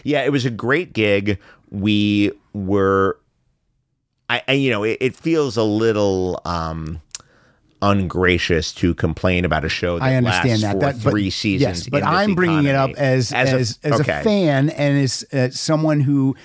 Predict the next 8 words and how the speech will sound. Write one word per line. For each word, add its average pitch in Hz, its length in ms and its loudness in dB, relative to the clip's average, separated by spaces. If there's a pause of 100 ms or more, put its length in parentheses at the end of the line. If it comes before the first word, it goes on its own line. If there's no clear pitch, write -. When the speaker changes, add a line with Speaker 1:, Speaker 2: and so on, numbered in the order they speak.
(100)
Speaker 2:
feels 160 380 0
like 135 180 0 (200)
that 117 240 -2
show 147 260 0
is 131 200 -2
not 120 220 2
only 127 380 0 (320)
hysterical, 131 760 0